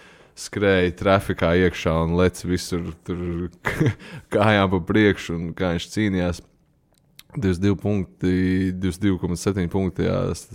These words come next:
sezonā, seši komats seši rebound. Jā, tajā viņa spēlē bija caurumi, bet, uh, it īpaši tas rebound cipars, kas vēl joprojām ir aktuāls, uh, bet, bet tas iespējams bija viss tāds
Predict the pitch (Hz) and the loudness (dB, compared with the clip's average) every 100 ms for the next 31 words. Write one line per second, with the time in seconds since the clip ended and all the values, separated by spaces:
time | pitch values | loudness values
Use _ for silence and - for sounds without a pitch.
0 | - - 92 87 82 85 - 95 - 85 | -14 -4 -2 0 0 -2 -4 -6 -6 -6
1 | - 92 - 104 92 90 85 - - - | -4 -4 0 0 2 2 0 -6 -20 -20
2 | - _ _ _ _ _ _ _ _ 98 | -20 _ _ _ _ _ _ _ _ -2
3 | 110 117 95 101 92 92 95 98 95 92 | 2 4 4 6 6 4 2 2 2 2
4 | 92 90 92 - - - 98 107 98 87 | 2 0 -2 -6 -16 -2 2 4 4 4
5 | 107 90 - 95 110 113 92 90 87 90 | 2 0 0 4 4 4 2 0 -2 -2
6 | 87 - 95 90 90 90 90 87 87 - | -2 -4 -4 -2 -2 -2 -2 -4 -4 -8
7 | 82 92 104 92 87 82 92 85 - - | -6 0 2 2 0 -2 -4 -4 -6 -4
8 | 90 85 101 98 90 87 90 - 87 85 | -2 -2 -2 -2 0 -2 -4 -2 -2 -2
9 | 82 - 92 87 95 92 92 - 90 90 | -4 -8 -6 -4 -4 -6 -8 -10 -4 -2
10 | 87 - - - 92 85 - - 104 - | -2 -6 -20 -12 -10 -6 -6 -2 -4 -2
11 | 85 82 87 90 85 90 90 - 85 - | -4 -4 -4 -2 0 -2 -4 -4 -6 -8